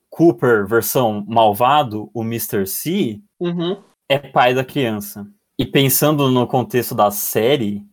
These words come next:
Speaker 1: eu acho que faz muito sentido ele ter estuprado a Audrey. Porque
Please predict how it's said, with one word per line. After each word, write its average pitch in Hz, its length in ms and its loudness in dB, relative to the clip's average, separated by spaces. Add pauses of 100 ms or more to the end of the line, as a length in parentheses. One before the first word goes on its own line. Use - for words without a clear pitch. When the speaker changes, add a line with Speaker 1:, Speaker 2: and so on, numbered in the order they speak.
Speaker 1:
eu 123 120 4
acho 120 220 2
que - 60 -18
faz 131 160 2
muito 127 200 -4
sentido 120 420 -4
ele 113 160 0
ter 107 420 -4
estuprado 107 960 -2
a 117 200 0
Audrey. 101 480 -2 (160)
Porque 110 840 0